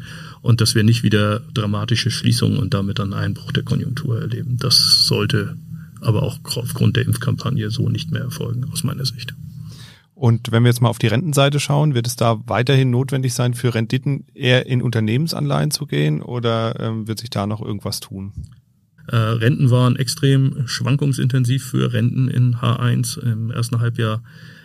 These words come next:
Speaker 1: Wir haben dynamischen Anstieg der Renditen gesehen aufgrund der Inflationsbewegung und wir, das hat sich dann über ein paar Wochen wieder abgebaut. Äh, so waren wir gestern, glaub ich, bei eins fünfundzwanzig bei der zehnjährigen U-S-Rendite.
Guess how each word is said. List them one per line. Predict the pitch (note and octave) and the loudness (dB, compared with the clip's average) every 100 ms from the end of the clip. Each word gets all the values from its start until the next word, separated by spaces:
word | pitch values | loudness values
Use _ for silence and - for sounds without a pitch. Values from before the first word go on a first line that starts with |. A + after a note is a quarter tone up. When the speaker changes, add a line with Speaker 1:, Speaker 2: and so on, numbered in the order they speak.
| - | -6
Speaker 1:
Wir | - G#2+ | -2 2
haben | A#2 A2+ | 2 4
dynamischen | B2 A#2 C3+ C3 D3+ | 4 4 4 2 0
Anstieg | C3 C3+ C3 | 0 0 -2
der | A#2+ A2 | 0 2
Renditen | A#2 A#2 C#3+ C3 | 2 2 0 0
gesehen | A2+ A#2+ A#2+ | 2 2 2
aufgrund | A#2+ - A#2 A#2 | 0 -2 0 2
der | - | 2
Inflationsbewegung | - A2+ A2+ - C#3 C#3 B2+ B2 A#2+ A#2+ A2+ A2 A#2 | 0 0 -2 2 2 2 2 4 4 4 2 0 -2
und | A2+ G#2 G2+ - G#2 | -2 -2 -4 -4 -4
wir, | G#2+ G#2+ G#2 - | -2 -4 -6 -8
das | - A2+ | -6 -4
hat | A2+ | 0
sich | A#2 A#2 | 0 2
dann | G#2+ G#2+ | 2 2
über | G#2 A2+ G2+ | 0 0 0
ein | G2+ | -2
paar | - A2+ | -2 -2
Wochen | A2 A2+ G#2+ | -2 0 0
wieder | G#2 G#2+ | 0 -2
abgebaut. | - C3+ A#2+ A#2 A#2 A#2 | 0 0 2 4 4 2
Äh, | A#2 G#2+ G2+ G#2 | -2 -2 -2 -4
so | - G#2 - | -4 -6 -6
waren | A2 G#2+ | -4 -4
wir | G#2 | -2
gestern, | A2+ - A2 | -4 0 0
glaub | A2 | -2
ich, | A2 | -4
bei | - | -4
eins | G#2+ A2 | -2 -4
fünfundzwanzig | - G#2 G2 - A#2 C3 | -2 -4 -2 0 2 2
bei | - | 2
der | G#2+ G#2 | 0 2
zehnjährigen | B2 A#2 A2 G#2+ A#2+ | 4 4 4 0 0
U-S-Rendite. | A#2 A#2+ - - B2 A2+ A2+ A2+ A2+ A2+ | -2 -2 -4 -6 -4 -2 0 0 -2 -4